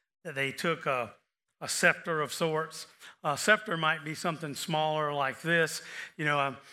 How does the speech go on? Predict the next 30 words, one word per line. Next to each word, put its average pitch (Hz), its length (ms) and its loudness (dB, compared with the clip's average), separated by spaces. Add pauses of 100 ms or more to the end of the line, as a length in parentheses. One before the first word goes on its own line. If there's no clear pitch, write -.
(100)
it 160 100 0
might 190 240 6
have 156 120 0
even 151 300 -4
been 151 380 0
more 151 260 0
likely 156 520 2
a, 123 200 -2 (220)
like, 143 120 -4
a 135 60 -6
longer 147 840 2
thing, 156 240 2
or 139 160 2
even 151 280 0
maybe 151 220 0
just 143 260 -4
a 139 60 0
reed, 156 640 -4 (400)
uh, 143 380 2
that 139 180 0
they 139 140 2
gave. 151 480 0 (360)
Uh, 151 220 0
so 170 140 -6
you 185 120 2
can 165 160 0
picture 165 380 0
him 139 140 -2
now, 131 200 0
right? 147 300 0